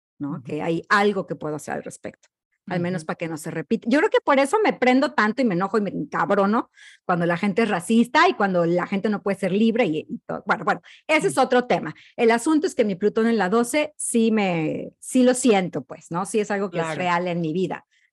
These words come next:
Speaker 1: Entonces, así puedes tener la luna, el sol, cualquier planeta puede estar ahí.
Speaker 2: Fíjate,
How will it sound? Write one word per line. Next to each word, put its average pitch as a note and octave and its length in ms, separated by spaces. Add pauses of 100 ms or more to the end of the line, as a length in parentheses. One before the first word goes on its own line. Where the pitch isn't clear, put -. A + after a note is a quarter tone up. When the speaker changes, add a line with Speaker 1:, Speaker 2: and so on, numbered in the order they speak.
Speaker 1:
Entonces, D4+ 260
así D4+ 220
puedes A#3+ 320
tener F#3 240
la D#3+ 140
luna, B3 540
el G3+ 100
sol, A3 720 (300)
cualquier D4 640
planeta B3+ 400
puede F3+ 100
estar E3+ 220
ahí. - 180 (560)
Speaker 2:
Fíjate, A3 540